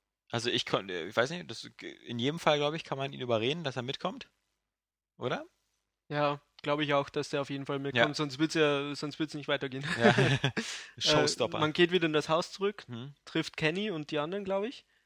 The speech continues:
Speaker 1: Mhm.
Speaker 2: Und, tja, was passiert dann? Hm.
Speaker 1: Man, man, man,
Speaker 2: Auf
Speaker 1: man
Speaker 2: jeden Fall wird das Haus überrannt, aber ich weiß nicht mehr, wie die Gruppe getrennt wird.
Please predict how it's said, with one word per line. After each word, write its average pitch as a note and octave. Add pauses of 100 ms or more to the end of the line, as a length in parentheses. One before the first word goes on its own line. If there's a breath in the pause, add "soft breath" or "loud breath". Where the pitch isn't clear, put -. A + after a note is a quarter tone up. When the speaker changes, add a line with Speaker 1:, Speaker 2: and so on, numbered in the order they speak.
(120)
Speaker 1:
Mhm. A#2+ (840 soft breath)
Speaker 2:
Und, E3+
tja, E3
was D3+
passiert E3
dann? D3+ (920 soft breath)
Hm. C#3+
Speaker 1:
Man, C3+
man, B2+
man, B2+ (120)
Speaker 2:
Auf -
Speaker 1:
man B2
Speaker 2:
jeden F3
Fall F3
wird F3+
das D#3+
Haus F3
überrannt, E3+
aber D3
ich C#3
weiß D#3
nicht E3
mehr, D#3
wie D3
die D3
Gruppe F#3
getrennt C#3
wird. C3+